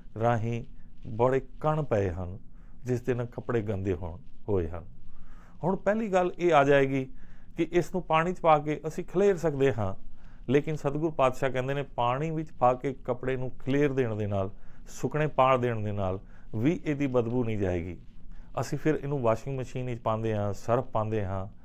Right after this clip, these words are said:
ਜਾਂ ਹੱਥ ਦੇ ਨਾਲ ਧੋਂਦੇ ਹਾਂ ਤੇ ਸ-, ਸਾਬੁਣ ਦੇ ਨਾਲ ਇਸ ਨੂੰ, ਅ, ਰਗੜਦੇ ਹਾਂ, ਫਿਰ ਥਾਪੀ ਲੈ ਕੇ ਪੁਰਾਣੇ ਸਮੇਂ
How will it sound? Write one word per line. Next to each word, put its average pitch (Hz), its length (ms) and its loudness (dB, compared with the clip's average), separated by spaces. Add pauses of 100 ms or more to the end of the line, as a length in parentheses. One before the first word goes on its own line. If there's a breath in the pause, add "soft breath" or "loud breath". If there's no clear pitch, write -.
(380 soft breath)
ਜਾਂ 127 140 6
ਹੱਥ 117 300 4
ਦੇ 131 160 2
ਨਾਲ 135 180 0 (240)
ਧੋਂਦੇ 120 340 2
ਹਾਂ 110 220 -2
ਤੇ 104 200 -4
ਸ-, - 260 -8 (160)
ਸਾਬੁਣ 123 420 2
ਦੇ 127 120 0
ਨਾਲ 123 320 -2
ਇਸ - 220 -6
ਨੂੰ, 113 160 -2
ਅ, - 440 -6
ਰਗੜਦੇ 110 680 6
ਹਾਂ, 95 220 -2
ਫਿਰ 120 260 0
ਥਾਪੀ 120 420 0
ਲੈ 123 160 2
ਕੇ 117 280 0 (320 soft breath)
ਪੁਰਾਣੇ 135 440 4
ਸਮੇਂ 123 400 0